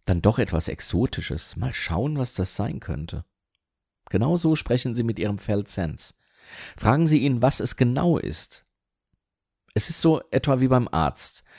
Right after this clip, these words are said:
Er muss genau wissen, wo es zwickt und schmerzt, um eine gute Diagnose erstellen zu können, um eine entsprechende Therapie zu beginnen.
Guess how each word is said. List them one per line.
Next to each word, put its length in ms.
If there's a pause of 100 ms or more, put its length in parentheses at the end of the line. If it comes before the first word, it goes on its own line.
(260)
Er 100
muss 220
genau 380
wissen, 320
wo 120
es 160
zwickt 300
und 120
schmerzt, 540
um 80
eine 160
gute 280
Diagnose 600
erstellen 460
zu 160
können, 380
um 280
eine 260
entsprechende 520
Therapie 500
zu 200
beginnen. 480